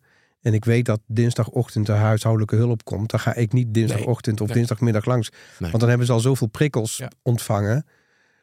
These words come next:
Speaker 1: dat ik ook nog een keer eroverheen ga, zeg maar, dan, dan, dan werkt
Speaker 2: Ja.
Speaker 1: dat niet.
Speaker 2: Nee. Nee, het is de, o-, ook dat is iets wat je bij ouderen ook natuurlijk überhaupt veel ziet. Die, die,
Speaker 1: Ja.
Speaker 2: die drang naar, eh, structuur.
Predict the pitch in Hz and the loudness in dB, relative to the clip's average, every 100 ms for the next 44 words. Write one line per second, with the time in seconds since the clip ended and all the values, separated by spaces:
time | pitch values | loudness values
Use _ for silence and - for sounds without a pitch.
0 | _ - 110 113 135 135 117 107 - 113 | _ -2 0 2 2 2 0 0 -2 0
1 | 104 104 107 107 110 107 110 107 113 110 | 0 0 0 0 0 0 0 -2 0 0
2 | 113 110 110 113 113 110 107 117 113 127 | 2 0 0 -2 0 -2 -2 -2 0 0
3 | 127 98 101 113 - _ - 104 - _ | 0 -4 -6 -8 -12 _ -10 -10 -10 _
4 | _ _ _ _ _ - 117 101 82 117 | _ _ _ _ _ -6 -4 -4 -2 -4
5 | - 98 95 - - - - 156 - 156 | -4 -6 -6 -6 -6 -6 0 0 2 0
6 | 180 139 123 - 117 - 107 104 92 107 | 0 -4 -4 -4 -4 -2 0 0 2 0
7 | 107 92 87 - 92 98 92 - 139 113 | 0 0 -4 -4 -4 -2 -4 -2 0 2
8 | 113 110 110 - - - 104 85 85 82 | 2 0 0 -4 -14 -4 0 0 -2 -4
9 | - _ _ _ - 85 76 117 147 95 | -8 _ _ _ -4 -4 0 0 0 0
10 | 98 92 101 95 92 82 82 - 87 - | 0 2 2 2 2 0 -4 -8 -6 -6
11 | - 98 - 85 85 | -6 -6 -4 -4 -4